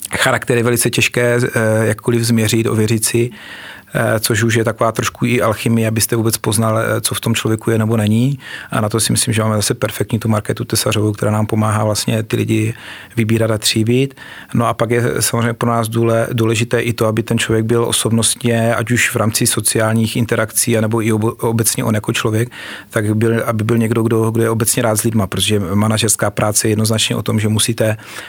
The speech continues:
eh, komunikovat a, a dostávat se do kontaktu a do interakcí s lidma. A pokud ten člověk působí tak trošku jako slon v porcelánu, než, než kvůli, pokud někteří jsou doslova do písmene asociálové, že já teď jako pro niko-, proti, nic proti nikomu, jo, ale prostě jsou lidi, kteří jsou nejradši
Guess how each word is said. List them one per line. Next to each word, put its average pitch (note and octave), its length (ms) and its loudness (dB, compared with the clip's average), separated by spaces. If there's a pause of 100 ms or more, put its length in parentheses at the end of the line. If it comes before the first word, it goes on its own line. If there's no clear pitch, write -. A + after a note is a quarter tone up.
(160)
eh, G#2+ 600 2
komunikovat A2+ 640 2
a, A2+ 60 2
a A2 380 0 (180)
dostávat G#2+ 420 0
se - 80 -4
do A#2 80 -2
kontaktu A2 460 -2
a G#2+ 40 0
do G#2+ 80 0
interakcí G#2+ 460 0
s G#2 60 -2
lidma. A2 340 0 (380)
A G#2 100 -2
pokud A2+ 260 -4
ten A2 120 0
člověk A2 300 0 (140)
působí A2 380 0
tak G#2+ 140 -2
trošku - 260 -4
jako G#2+ 160 -2
slon A#2+ 180 -2
v - 40 -10
porcelánu, G#2+ 600 0
než, G#2+ 200 0 (120)
než G#2 100 -2
kvůli, A2 260 0
pokud G#2+ 320 -2
někteří G#2+ 300 0
jsou A2 140 0
doslova A2 320 0
do G#2+ 60 -4
písmene A#2 340 -2
asociálové, G#2+ 720 0
že A2 180 0 (420)
já A2 120 0
teď A2+ 180 -2
jako A2+ 180 -2
pro A2+ 140 0
niko-, G#2+ 340 0
proti, A#2 300 -2
nic A2+ 200 2
proti A#2 240 -2
nikomu, A2+ 300 2
jo, G2+ 100 2
ale G#2+ 180 2
prostě A2 280 -2
jsou A#2 160 0
lidi, A2 200 2
kteří A2 320 2
jsou - 160 0
nejradši A2+ 440 2